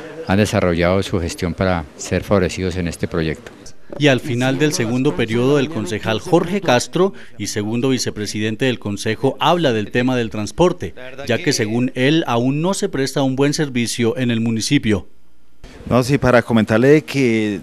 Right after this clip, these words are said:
Speaker 3: el transporte en Cibaté, pues, de verdad no se está me-, no se ha mejorado el ciento por ciento,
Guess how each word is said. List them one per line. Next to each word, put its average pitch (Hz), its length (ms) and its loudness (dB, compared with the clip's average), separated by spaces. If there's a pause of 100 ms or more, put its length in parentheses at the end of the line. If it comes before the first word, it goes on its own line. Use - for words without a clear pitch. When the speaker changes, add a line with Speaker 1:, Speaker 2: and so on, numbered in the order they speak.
(100)
Speaker 3:
el 117 140 -2
transporte 117 520 -2
en 131 100 0
Cibaté, 120 600 0
pues, 117 340 -2
de 110 80 4
verdad 104 260 2
no 117 120 4
se 120 80 -2
está 120 180 -2
me-, 123 300 2
no 117 220 4
se 120 100 -4
ha 110 40 0
mejorado 120 340 4
el 101 60 -2
ciento 120 220 2
por 117 160 2
ciento, 120 400 4